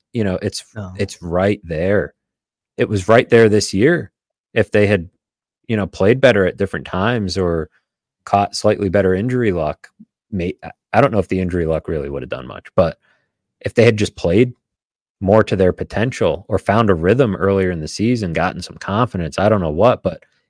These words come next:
Speaker 1: it is right there. Like, like, there's hope for as soon as next season that they can get,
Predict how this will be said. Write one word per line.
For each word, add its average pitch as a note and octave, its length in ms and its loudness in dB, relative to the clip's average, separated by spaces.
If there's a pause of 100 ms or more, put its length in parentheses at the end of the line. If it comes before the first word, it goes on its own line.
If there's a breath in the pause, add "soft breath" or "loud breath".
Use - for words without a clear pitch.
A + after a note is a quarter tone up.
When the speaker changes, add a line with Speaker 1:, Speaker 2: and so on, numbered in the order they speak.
Speaker 1:
it - 200 0
is A#2+ 360 4
right F2+ 420 0
there. - 340 -8 (920)
Like, - 260 -4
like, F#2 220 -4
there's G#2+ 260 4
hope - 500 2 (920)
for G#2 240 2
as F2+ 200 -4
soon A2+ 280 0
as F#2 180 -2
next F2 280 -4
season F#2+ 440 -2
that - 160 -12
they F2+ 160 0
can F2+ 200 -6
get, D#2+ 220 -4